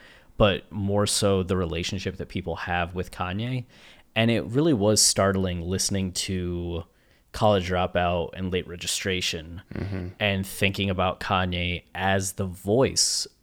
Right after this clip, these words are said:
Speaker 1: of,
Speaker 2: Yeah.
Speaker 1: like, people in Chicago, the voice of, like, this black experience that he had had, and what some people must really feel in that comparison from, like,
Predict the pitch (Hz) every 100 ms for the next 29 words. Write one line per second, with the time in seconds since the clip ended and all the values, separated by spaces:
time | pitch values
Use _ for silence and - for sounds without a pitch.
0 | - 92 92 90 90 - - - - _
1 | _ _ _ _ - 95 87 - - 113
2 | 104 98 90 - - 101 98 90 80 80
3 | 78 - 95 95 98 95 - 98 90 85
4 | 85 87 - - _ _ _ _ _ -
5 | 87 85 _ _ _ 101 95 95 - 92
6 | 90 - - - 98 101 90 87 69 -
7 | 90 78 117 123 85 82 90 - - -
8 | - _ 101 98 95 90 87 - - 101
9 | 95 101 - - 107 95 - 101 104 92
10 | 85 87 90 - - - - - - _
11 | _ - _ - 92 101 95 92 - 127
12 | 139 92 87 - 101 98 92 85 98 -
13 | 98 98 - 90 85 87 85 82 85 -